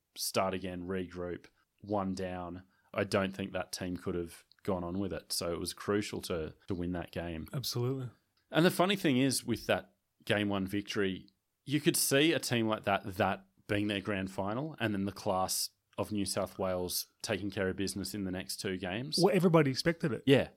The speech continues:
Speaker 2: To a man.
Speaker 1: Yeah. Um, Paul Vautin came out in the aftermath saying that he's had one of the best weeks of his life and, uh, it's just been a fantastic week. And you can see with that kind of talk, that's how it often plays out.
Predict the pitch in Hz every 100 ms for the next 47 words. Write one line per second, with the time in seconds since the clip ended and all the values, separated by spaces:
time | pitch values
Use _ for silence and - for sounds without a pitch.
0 | _ - 147 127 139 151 110 113 120 -
1 | - - 120 127 - 151 117 113 120 107
2 | 104 - _ - 120 104 104 101 101 98
3 | 98 110 98 95 95 - _ _ - -
4 | 104 101 104 101 110 101 98 95 92 95
5 | 90 107 101 - 104 92 92 90 95 92
6 | - 92 90 - - - 90 87 98 -
7 | 107 - 110 104 98 95 92 104 - 101
8 | - 95 104 104 - _ 127 127 131 -
9 | _ - 135 156 139 170 180 151 135 -
10 | - - 113 101 - 104 101 - - -
11 | 123 117 - 113 101 95 98 107 98 101
12 | 95 92 104 -